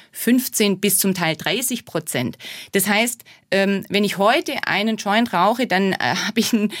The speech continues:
vielfach höheren T-H-C-Gehalt im, im Körper als früher. Und das macht's gefährlicher. Das nächste, und häufig ist es so, wenn ich auf dem Schwarzmarkt Cannabis erwerbe, weiß ich daher nicht sicher, wie hoch ist der T-H-C-Gehalt, ja,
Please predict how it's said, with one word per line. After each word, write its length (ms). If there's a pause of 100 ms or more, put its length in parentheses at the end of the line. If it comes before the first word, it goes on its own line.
(180)
vielfach 580
höheren 380
T-H-C-Gehalt 880
im, 300 (240)
im 140
Körper 360
als 200
früher. 400 (320)
Und 100
das 140
macht's 280
gefährlicher. 760 (420)
Das 160
nächste, 460
und 220 (140)
häufig 340
ist 120
es 120
so, 120
wenn 120
ich 100
auf 80
dem 100
Schwarzmarkt 720 (280)
Cannabis 460
erwerbe, 460
weiß 300
ich 180
daher 300
nicht 340
sicher, 300
wie 140
hoch 160
ist 180
der 100
T-H-C-Gehalt, 1040
ja, 240